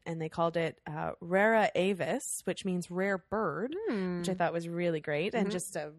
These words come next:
Speaker 1: lovely moniker for her.
Speaker 2: Mm-hmm.
Speaker 1: She's very bird-like,
Speaker 2: She's, and
Speaker 1: absolutely.
Speaker 2: she, yeah, she has all these bird descriptions or
Speaker 1: Yeah,
Speaker 2: avian
Speaker 1: absolutely,
Speaker 2: descriptions. Yeah.
Speaker 1: absolutely.
Speaker 2: And she wears a lot of coats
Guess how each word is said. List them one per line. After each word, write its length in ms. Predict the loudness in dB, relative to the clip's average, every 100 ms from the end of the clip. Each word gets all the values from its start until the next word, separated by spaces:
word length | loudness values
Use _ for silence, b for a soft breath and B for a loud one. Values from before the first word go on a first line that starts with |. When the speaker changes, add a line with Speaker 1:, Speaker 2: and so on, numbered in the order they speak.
| -12
Speaker 1:
lovely 440 | -2 -2 0 -2
moniker 520 | -2 -2 -2 -2 -6
for 160 | -6 -4
her. 380 | -2 -2 -2 0
Speaker 2:
Mm-hmm. 200 | 0 2
Speaker 1:
She's 120 | 0 -2
very 160 | -4
bird-like, 540 | -4 -6 -6 -6 -6 -4
Speaker 2:
She's, 140 | 0 4
and 60 | 4
Speaker 1:
absolutely. 260 | 2 -2 -2
Speaker 2:
she, 220 | -4 -6 -8
yeah, 120 | -6
she 120 | -2
has 60 | -2
all 100 | 0
these 200 | -2 -6
bird 420 | -2 -2 -2 -6
descriptions 840 | -8 -6 -4 -6 -4 -6 -4 -4 -2
or 60 |
Speaker 1:
Yeah, 80 | -2
Speaker 2:
avian 500 | 4 6 6 4 2
Speaker 1:
absolutely, 440 | -2 -4 -4 0 0
Speaker 2:
descriptions. 380 | 0 0 -2 2
Yeah. 220 | 2 2
Speaker 1:
absolutely. 440 | 0 0 2 2 2
Speaker 2:
And 80 |
she 60 | 2
wears 140 | 2
a 40 | 2
lot 140 | 0
of 100 | 0
coats 260 | -2 -4